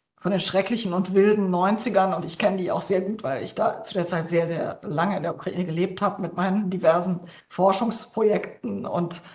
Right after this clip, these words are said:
äh, ich habe das am eigenen Leibe miterlebt, ne, wie da also die, die Wirtschaft den Leuten unter den Füßen zusammenbrach und sie war natürlich nicht konkurrenzfähig mit dem Westen irgendwie und, äh, die alten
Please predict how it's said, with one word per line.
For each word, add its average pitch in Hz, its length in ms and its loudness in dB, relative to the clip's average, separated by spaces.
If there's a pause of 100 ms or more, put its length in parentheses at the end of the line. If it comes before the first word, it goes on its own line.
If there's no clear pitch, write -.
(320)
äh, 180 260 2
ich - 140 -4
habe 202 100 -6
das - 320 -8
am 196 220 -2
eigenen 175 300 2
Leibe 160 260 2
miterlebt, 165 580 0
ne, 160 220 -4
wie 180 80 -2
da 170 140 0
also 175 280 -2
die, 226 240 -10 (580)
die 175 200 -6
Wirtschaft 185 560 0
den 190 100 -2
Leuten 180 240 0
unter 175 200 -2
den 165 100 -4
Füßen 190 340 -8
zusammenbrach 175 800 0
und - 100 -4
sie 185 100 -4
war - 80 -4
natürlich 175 320 -4
nicht 196 160 -6
konkurrenzfähig 170 800 0
mit - 120 -6
dem 185 140 0
Westen - 420 -2
irgendwie 180 420 -2
und, 185 220 -2
äh, 190 120 6
die 196 140 2
alten 196 640 4